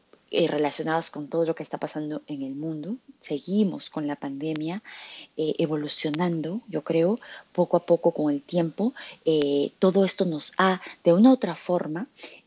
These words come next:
invitado o empujado a, a atravesar circunstancias, eh,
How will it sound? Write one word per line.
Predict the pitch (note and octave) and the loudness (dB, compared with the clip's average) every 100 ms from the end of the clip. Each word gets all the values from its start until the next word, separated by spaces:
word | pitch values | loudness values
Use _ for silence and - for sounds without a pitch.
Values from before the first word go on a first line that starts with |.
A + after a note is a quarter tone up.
| - | -6
invitado | F3 D#3 D3+ _ G3 G3+ E3+ B3 - _ _ _ | -4 -4 -8 _ 2 2 0 -4 -8 _ _ _
o | - E3 | 2 2
empujado | - D#3 - D#3+ - - A3 D#3 G3+ - - - - - | 2 -4 -8 -12 -6 2 4 4 -2 -6 -18 -18 -18 -6
a, | D#3+ D#3 D3 D3 - _ _ _ | -2 0 0 -2 -4 _ _ _
a | E3+ | -4
atravesar | - D#3 D3+ - G3+ | -2 -4 -2 -2 -2
circunstancias, | - F3+ - C#3 - G3 G#3 G3+ D3+ D3+ - - - - _ | -2 -4 -8 -12 -2 2 2 0 -4 -6 -6 -18 -20 -20 _
eh, | D#3+ D3+ D3 C#3+ | -6 -4 -4 -8